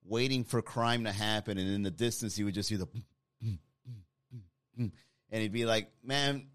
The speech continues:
forget this. I'm gonna go party." <laughs> I don't care about the crime. Let the crime happen. Who cares?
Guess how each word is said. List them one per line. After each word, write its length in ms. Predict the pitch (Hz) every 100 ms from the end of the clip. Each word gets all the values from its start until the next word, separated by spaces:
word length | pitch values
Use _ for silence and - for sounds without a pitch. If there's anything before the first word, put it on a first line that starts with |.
| -
forget 380 | 135 139 151 151
this. 300 | 135 101 117
I'm 140 | 151
gonna 120 | 123
go 140 | 123 120
party." 500 | - 123 107 78 - -
<laughs> 80 | - - - 160 - 180 - - - - - 277 -
I 160 | 160 214
don't 200 | 233 180
care 440 | 170 185 180 143
about 300 | 131 123 135
the 60 | -
crime. 340 | - 151 139
Let 140 | 147 -
the 80 | 160
crime 340 | - 165 151
happen. 320 | 139 160 117
Who 80 | 131
cares? 280 | 143 156